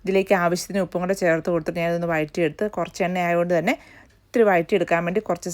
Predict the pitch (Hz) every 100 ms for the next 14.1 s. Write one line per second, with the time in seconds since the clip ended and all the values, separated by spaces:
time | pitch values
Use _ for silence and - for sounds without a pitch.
0 | - 165 185 185 151 156 151 156 - -
1 | 202 226 190 180 175 180 165 165 170 202
2 | 202 165 - 269 175 175 170 160 165 160
3 | 170 175 175 151 151 294 - - - -
4 | - - 185 196 202 185 196 190 180 170
5 | 208 185 170 160 - 156 151 156 180 277
6 | - - - - 240 214 220 - 190 -
7 | 220 220 196 175 165 165 160 160 165 156
8 | 165 165 156 151 156 143 160 160 175 208
9 | 190 185 190 185 170 175 170 156 165 165
10 | 156 160 160 190 180 160 - 185 180 170
11 | 185 180 170 175 156 - 180 180 180 165
12 | 170 170 185 285 - - - 170 175 175
13 | 185 175 190 175 175 190 180 160 165 170